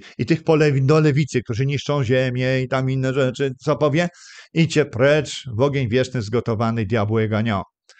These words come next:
Ale kiedy potem będzie miał Duch Święty być wylany na wszelkie ciało, to czytamy jeszcze o tym, że będzie pierwsze zmartwychwstanie. I zmartwychwstaną wszyscy męczennicy wielkiego ucisku. Widzicie,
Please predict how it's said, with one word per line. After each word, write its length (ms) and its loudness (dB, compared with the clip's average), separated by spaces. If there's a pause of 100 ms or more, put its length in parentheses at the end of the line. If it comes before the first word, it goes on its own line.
(300)
Ale 340 2
kiedy 320 0
potem 420 -2 (240)
będzie 280 -4
miał 180 0 (200)
Duch 200 0
Święty 320 -4
być 200 -4
wylany 360 -2
na 140 -4
wszelkie 400 -6
ciało, 480 -2 (260)
to 120 0
czytamy 520 -4
jeszcze 360 -6
o 120 -6
tym, 180 -6
że 120 -4
będzie 280 -4
pierwsze 580 -6 (320)
zmartwychwstanie. 960 -4 (280)
I 80 -4
zmartwychwstaną 720 -4
wszyscy 640 -2
męczennicy 800 -4
wielkiego 640 -6 (420)
ucisku. 600 -6
Widzicie, 360 -2